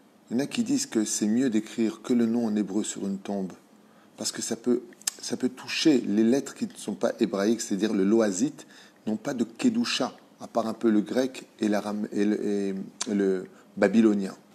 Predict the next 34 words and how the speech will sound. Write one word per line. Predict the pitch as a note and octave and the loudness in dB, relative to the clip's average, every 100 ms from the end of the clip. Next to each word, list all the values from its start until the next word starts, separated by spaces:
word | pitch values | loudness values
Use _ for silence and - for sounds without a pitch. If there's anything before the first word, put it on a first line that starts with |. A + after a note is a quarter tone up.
| - - - | -20 -16 -10
Ok. | G#2 G#2 - - _ _ - - | -4 -4 -4 -18 _ _ -20 -16
C'est | - | -8
pour | F#2+ | -4
ça | B2+ | -4
que | A2+ | -4
la | |
racine | G2 G2 - A2+ | -2 -2 -2 -2
de | F#2 | -2
ces | - F2+ | -4 0
deux | G#2+ | 2
langues-là, | G#2+ G2+ F#2 A2+ D3+ | 2 0 0 0 -2
c'est | - | -4
de | A2 | 4
l'hébreu. | A#2+ A#2 D#3 - - - - _ _ _ | 4 6 4 2 -16 -20 -20 _ _ _
Comment | - A2 | -4 -4
tu | G#2 A2 | -2 0
dis | A2 | 2
l'alphabet | G2+ F#2+ G2 G#2 | 2 0 -2 -2
en | F#2+ F#2+ | -2 -4
grec ? | F#2 F#2+ G#2 - - - - - | -4 -2 -4 -6 -20 -20 -20 -12
Alpha, | F#2 F#2+ - F#2+ F2+ F2 | -8 -8 -4 -2 0 -2
bêta, | F2 E2 G2+ G2 - F#2+ F#2 G2+ G#2 | -4 0 0 0 0 0 0 -4 -10
gamma, | F2+ G2 G#2 G2 G2+ G#2+ | -2 0 0 -2 -6 -8
delta. | G2 A2 A2 - G2 - - - | -4 -2 -2 -2 -4 -4 -20 -16
Tu | |
vois | B2 | -6
bien | A2 | -4
que | A2+ | -2
c'est | G#2+ | -2
comme | - G#2+ - | 0 -2 -2
Aleph, | G#2+ G#2 | -2 -2
Bet, | F2+ G#2 | -2 0
Gimel, | A2+ A2+ G#2 | 2 2 2
Dalet. | B2+ D3 | 2 2